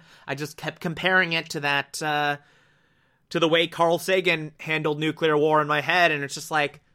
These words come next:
it just, it just hit harder. It just hit harder, uh, as a message from the height of the Cold War. It, it just really, really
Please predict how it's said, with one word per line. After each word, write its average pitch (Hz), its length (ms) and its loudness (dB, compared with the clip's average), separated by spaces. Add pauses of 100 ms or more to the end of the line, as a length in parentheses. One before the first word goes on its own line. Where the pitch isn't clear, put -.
(320)
it 156 240 -8
just, 135 300 -4 (100)
it 127 200 -10
just - 400 -10
hit 151 140 -2
harder. 131 480 0 (140)
It 139 120 -4
just 139 200 -2
hit - 320 -4
harder, 151 580 4 (400)
uh, 120 240 0
as 139 160 -2
a 143 60 -6
message 139 360 -2
from 135 380 0
the 135 120 0
height 131 200 -2
of 135 60 -6
the 139 60 0
Cold 160 260 4
War. 113 360 2
It, 143 200 -2
it 147 140 -4
just - 180 0 (240)
really, 160 500 0
really 131 720 2